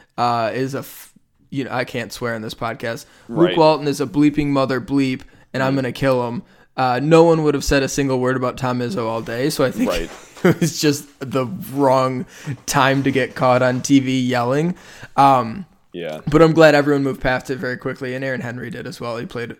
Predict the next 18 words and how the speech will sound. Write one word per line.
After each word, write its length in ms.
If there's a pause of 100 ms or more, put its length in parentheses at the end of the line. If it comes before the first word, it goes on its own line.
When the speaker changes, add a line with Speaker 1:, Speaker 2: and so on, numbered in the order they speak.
(200)
Speaker 1:
uh, 260
pretty 380
damn 260
well 400
against 300
Minnesota. 480
Speaker 2:
I 220
would 160
say 180
so, 400
yeah. 140
Speaker 1:
But 80
you 60
know 200
who 300
played 400
better? 500 (1160)
Speaker 2:
Uh, 2000